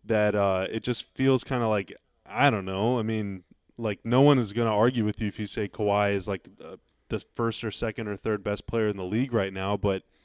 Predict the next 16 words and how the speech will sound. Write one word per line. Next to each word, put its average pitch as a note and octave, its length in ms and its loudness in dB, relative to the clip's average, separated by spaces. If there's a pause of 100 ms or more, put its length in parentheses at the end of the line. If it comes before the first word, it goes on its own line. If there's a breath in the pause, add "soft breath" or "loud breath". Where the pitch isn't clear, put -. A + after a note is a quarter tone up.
(360 soft breath)
is G2+ 160 -6
he B2 140 2
as A2+ 140 2
valuable A2 600 2
to - 120 -12
the G2 120 -12
Clippers C3 460 -4
as G2 160 -4
Luka A2+ 280 0
is G#2 200 2
to - 80 -6
the G#2 80 -4
Mavs? G#2 440 -2 (580)
Luka A#2 320 0
is G#2+ 420 2
the F#2+ 340 -2